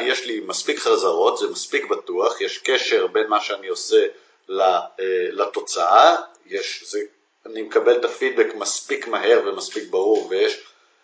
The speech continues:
אין יותר מדי רעש. אם אני יכול לייצר את התנאים האלה בסביבת האימון שלי,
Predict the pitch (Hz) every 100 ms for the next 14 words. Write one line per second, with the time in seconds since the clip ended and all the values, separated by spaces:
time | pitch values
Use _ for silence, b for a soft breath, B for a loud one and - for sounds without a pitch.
0 | b - 127 123 110 120 110 104 92 80
1 | 87 139 190 - - _ _ _ 190 196
2 | 170 143 156 156 151 151 156 143 135 135
3 | 135 135 123 113 127 135 135 143 170 214
4 | 196 180 143 151